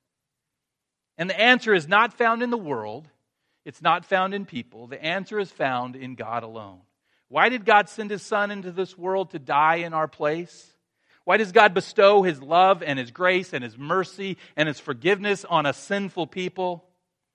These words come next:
I would submit that he did it for the same reason we saw in Ezekiel.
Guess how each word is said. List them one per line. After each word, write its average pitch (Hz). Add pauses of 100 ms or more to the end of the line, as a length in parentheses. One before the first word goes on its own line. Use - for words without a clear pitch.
(180)
I 147
would 175
submit 175 (320)
that 160
he 160
did 175
it 180
for 180
the 160
same 185
reason 160
we 151
saw 143
in 143
Ezekiel. 120